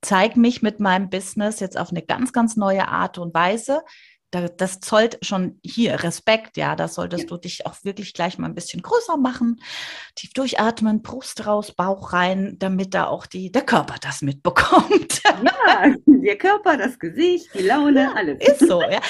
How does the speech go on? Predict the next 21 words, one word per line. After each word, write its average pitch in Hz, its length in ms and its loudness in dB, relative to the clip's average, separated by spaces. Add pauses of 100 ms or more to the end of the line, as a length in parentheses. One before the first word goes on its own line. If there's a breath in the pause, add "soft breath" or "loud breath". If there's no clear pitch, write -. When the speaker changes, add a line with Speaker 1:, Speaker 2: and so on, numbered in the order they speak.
Speaker 1:
Es 269 160 4
ist 415 160 2
so, 269 140 6
ich 247 140 6
Speaker 2:
<laughs> - 0 -
Speaker 1:
sag 311 200 0
das 311 160 0
immer 320 240 4
bei 269 140 2
den 233 200 -6
Videos, 285 440 0
aber 220 200 0
es 220 140 -2
ist - 200 -10
tatsächlich 240 560 -4
auch - 120 -6
schon 196 240 -8
so, 175 160 -6
wenn 202 120 -2
du 269 100 -4
schreibst. 466 500 2